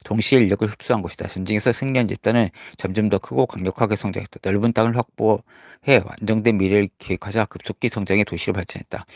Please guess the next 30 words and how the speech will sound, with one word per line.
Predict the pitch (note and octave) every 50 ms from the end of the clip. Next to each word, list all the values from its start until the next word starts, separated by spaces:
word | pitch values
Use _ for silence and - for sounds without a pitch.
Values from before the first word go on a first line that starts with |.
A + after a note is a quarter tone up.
| - - - - - - - - _ _
도시 | - A2+ - - B2
내 | C3+ B2+
도시간 | A#2 - F#2 - - - A2+ G#2+
네트워크와 | F2+ F2+ F2 - - F#2+ - - - A2+ G#2+
제도 | G#2 - - - - F#2+
등 | - A2 G#2+ G2 - - - -
시스템을 | - - F3+ F#3 - - D#3 C#3+ C#3+
잘 | B2 - F#2+ G2
갖춘 | F#2 F#2 - - G2+ F2+
집단은 | - - - - G2+ A#2 A#2+ G2+
지역 | - - G2+ G2 -
강자로서의 | - G2 G2 F2 F#2 F2 F#2 F2+ - - G2+ G2 G2
자리를 | - - F#2 F#2 F#2 F2+ F2+
넘어서 | F2 E2+ F#2+ - - A#2 G2 - - - - - -
일대를 | F#2+ F#2+ - - A#2 A#2 A#2+ A#2
망라하는 | F#2 F2+ F#2+ F#2+ F#2+ G2+ A2 A2 G#2
강력한 | - - F#2 F#2 - - A2 G#2
세력으로 | A2 B2 A#2 A2+ - A#2
성장했다. | - - G#2+ F#2 F2+ - - - - G2+ - _ _ _ _ _ _ _ _ _ _ _ _ _ _ _ _ _ _ _ _ _ _ _ - - - - _ _ - - _ - - - - _ _
바로 | - - G#2+ B2 C3
고대 | A2+ - G#2 G2 A#2
국가가 | A#2 A2 G2+ - A2 A2
성립된 | A2+ - C3+ C3+ B2+ - - A#2 A#2+
시기였다. | - - - - - - - E2+
인류 | F#2 G2+ G#2 A#2+ A#2
역사를 | G2+ - - - G#2+ G2+
보면 | F2 G2 G2+ B2 A2+ F#2
고대 | - - F#2+ F2+ G#2+
국가가 | G#2 G2 - G#2+ G2+
세워지고 | F#2+ - G2 F2+ F2 G2 - B2 A2+